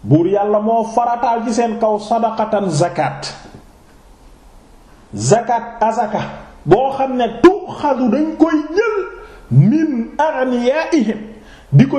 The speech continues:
jële ci ñi nga xam ne ñoom ñooy ñi riche ci ñoom, waa Yaman. Fa turaddu ñu koy delloo ala fuqaraihim, di ko delloo, di ko jox seen way ño-, way ñàkk ñi ci biir jullit ñi ci biir waa Yaman. Waaw.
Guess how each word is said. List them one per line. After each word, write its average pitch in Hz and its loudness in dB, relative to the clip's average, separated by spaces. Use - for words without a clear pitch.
jële 247 -2
ci 269 2
ñi 302 0
nga 294 2
xam 262 -2
ne 247 2
ñoom 320 2
ñooy 311 0
ñi 330 4
riche 427 0
ci 320 2
ñoom, 403 0
waa 240 2
Yaman. 392 0
Fa - 2
turaddu 381 -2
ñu 330 -2
koy 294 0
delloo 262 -2
ala 240 0
fuqaraihim, 247 0
di 208 -2
ko 208 0
delloo, 208 0
di 190 -2
ko 196 0
jox 190 0
seen 185 0
way 170 0
ño-, 175 0
way 170 2
ñàkk 269 -2
ñi 214 2
ci 220 0
biir 190 -2
jullit 240 4
ñi 190 -2
ci 175 -2
biir 165 0
waa 147 2
Yaman. 107 -2
Waaw. 113 0